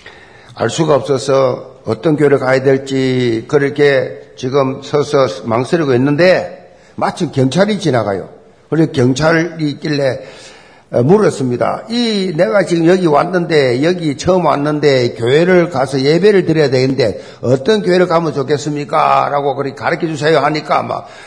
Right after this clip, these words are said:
그냥 주저하지 않고 적시로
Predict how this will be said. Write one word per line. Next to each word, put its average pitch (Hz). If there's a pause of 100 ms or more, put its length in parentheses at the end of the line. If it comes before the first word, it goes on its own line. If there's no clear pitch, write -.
(260)
그냥 180
주저하지 226
않고 170
적시로 233